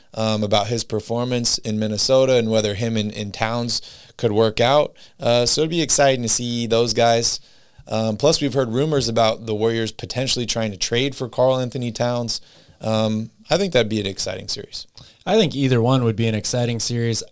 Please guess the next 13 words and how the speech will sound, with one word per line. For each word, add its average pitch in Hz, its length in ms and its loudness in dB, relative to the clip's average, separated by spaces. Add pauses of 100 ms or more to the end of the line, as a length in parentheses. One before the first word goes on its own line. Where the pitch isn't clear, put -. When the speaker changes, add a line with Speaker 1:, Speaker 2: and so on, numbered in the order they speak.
Speaker 2:
I 143 380 4
would 127 180 0
rather 113 300 2
see 107 180 -4
Memphis 107 640 -2 (240)
go 113 160 0
against 107 380 -2
them 110 160 -4
just 107 240 -4
because 107 480 -4
I, 110 120 -12 (100)
I 110 80 -4
remember 110 440 -2